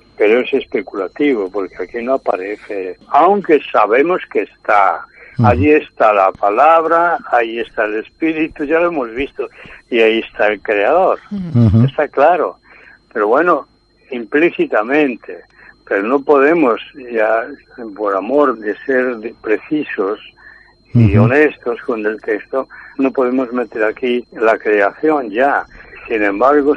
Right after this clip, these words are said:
Speaker 1: sí es más razonable o más racional decir lo que muchos dicen, y yo lo creo también, que ya son restos del politeísmo que, en el que vivió Israel por mucho tiempo,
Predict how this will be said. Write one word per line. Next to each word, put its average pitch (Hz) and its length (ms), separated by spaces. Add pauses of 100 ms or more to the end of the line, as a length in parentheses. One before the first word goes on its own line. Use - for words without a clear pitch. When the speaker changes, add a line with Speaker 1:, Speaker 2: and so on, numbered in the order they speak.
(120)
Speaker 1:
sí 143 420
es 131 260
más 110 200
razonable 135 840
o 110 60
más 98 220
racional 131 640
decir 123 580
lo 110 240
que 110 180
muchos 113 480
dicen, 131 460
y 113 100
yo 107 140
lo 107 120
creo 107 260
también, 113 580 (540)
que 113 180
ya 123 160 (120)
son 131 180
restos 131 580 (300)
del 120 240
politeísmo 120 1160 (160)
que, 123 260
en 123 120
el 113 160
que 117 160
vivió 131 580
Israel 117 560
por 113 200
mucho 143 360
tiempo, 117 680